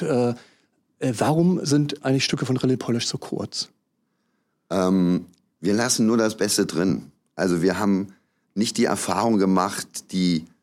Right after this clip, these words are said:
Speaker 2: also ich will jetzt keine Namen nennen, aber zum Beispiel bei Kastorf gibt's, ähm, lange Abende, die sind ganz, ganz toll. Und da gibt's eben auch mal eine Stunde oder eine halbe Stunde,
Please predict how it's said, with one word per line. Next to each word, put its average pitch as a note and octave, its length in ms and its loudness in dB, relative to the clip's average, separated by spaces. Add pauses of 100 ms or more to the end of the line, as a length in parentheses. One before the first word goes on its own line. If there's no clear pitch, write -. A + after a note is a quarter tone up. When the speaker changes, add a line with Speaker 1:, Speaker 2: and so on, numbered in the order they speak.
(1040)
Speaker 2:
also B1+ 260 -4
ich C#2+ 180 -6
will D2 80 0
jetzt E2 160 0
keine F#2+ 200 0
Namen F2 240 0
nennen, G#2 180 2
aber F#2+ 280 0
zum G2+ 260 -4
Beispiel A2+ 140 0
bei F#2+ 80 2
Kastorf A#2 420 -2
gibt's, F#2 280 -4
ähm, F2 220 0 (300)
lange D#2+ 280 2
Abende, G2+ 260 0
die F2 60 0
sind E2+ 140 0
ganz, E2+ 220 0
ganz F2 260 0
toll. C3 480 2 (360)
Und F2+ 80 -4
da F2+ 60 0
gibt's G#2+ 260 0
eben G2+ 200 2
auch G2 200 0
mal F#2 180 2
eine F#2 120 2
Stunde G#2 460 2
oder F2+ 520 2
eine E2+ 180 -2
halbe G2 240 0
Stunde, G#2 440 0